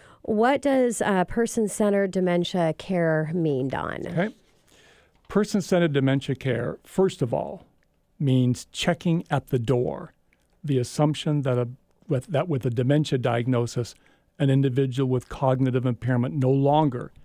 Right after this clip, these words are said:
Speaker 2: can make wise and sound choices for themselves,
Speaker 1: Mm-hmm.
Speaker 2: learn new things, be engaged, be happy, or enjoy life. An example of that was a, uh, video I looked at recently, uh, from the Alzheimer's Association website.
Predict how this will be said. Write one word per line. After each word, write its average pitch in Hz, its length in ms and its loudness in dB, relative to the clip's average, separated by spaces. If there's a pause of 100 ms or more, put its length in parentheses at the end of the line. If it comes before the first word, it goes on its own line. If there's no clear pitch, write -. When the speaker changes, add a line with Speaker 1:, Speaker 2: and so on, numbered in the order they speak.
(180)
Speaker 2:
can 135 180 0
make 123 200 0
wise 127 580 0
and 120 120 -2
sound 120 400 -2
choices 117 500 -6
for - 140 -10
themselves, 127 540 -8
Speaker 1:
Mm-hmm. 131 160 -4
Speaker 2:
learn 139 300 2
new 135 140 2
things, 120 640 -4 (460)
be 147 140 2
engaged, 123 760 0
be 127 160 0
happy, 123 600 -2
or 131 180 -2
enjoy 120 340 0
life. 120 460 -2 (720)
An 139 80 2
example 135 560 0
of 117 120 -4
that 123 340 -4
was 120 640 -2
a, 117 520 -2
uh, 127 380 -10 (400)
video 139 400 2
I 117 80 2
looked 127 260 -2
at 131 180 -6
recently, 127 680 -6 (640)
uh, 131 540 -6
from 135 220 0
the 123 80 4
Alzheimer's 117 480 0
Association 117 680 -4
website. - 640 -4